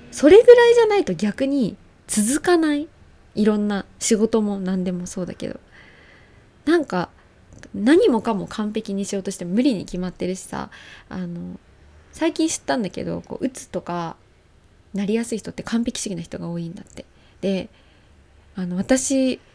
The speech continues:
完璧にできないくせに完璧主義マインドだし、潔癖じゃないのに潔癖マインドがあるの。で、できないのよ、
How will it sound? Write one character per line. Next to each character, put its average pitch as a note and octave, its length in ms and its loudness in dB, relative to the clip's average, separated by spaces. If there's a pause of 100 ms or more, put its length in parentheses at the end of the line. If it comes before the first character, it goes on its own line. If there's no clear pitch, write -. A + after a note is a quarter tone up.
(100)
完 G4+ 240 2
璧 E4+ 220 2
に C4+ 60 4
で C4 80 0
き D4 100 -4
な C#4 80 0
い G3+ 80 -4
く - 60 -18
せ F#3+ 120 -6
に F3+ 140 -8
完 A3 260 -8
璧 A3+ 240 -4
主 - 180 -2
義 G#3 140 0
マ G#3+ 160 2
イ G3+ 140 -2
ン E3 60 -8
ド E3 100 -8
だ E3+ 100 -8
し、 F3+ 440 -4 (360)
潔 C#4 360 2
癖 D#4+ 120 -2
じ E4+ 60 2
ゃ E4 60 2
な D#4 120 0
い D4 60 -2
の G3+ 100 -4
に F#3 300 -6 (160)
潔 - 360 -4
癖 A3+ 120 -2
マ A#3 160 4
イ G#3 80 2
ン F3 40 -2
ド E3 120 -6
が E3 80 -8
あ E3 40 -6
る - 120 -8
の。 - 100 -14 (360)
で、 G3 100 -2
で C4 160 6
き - 160 -2
な D4+ 80 4
い G3 80 0
の D#3+ 80 -6
よ、 - 60 -14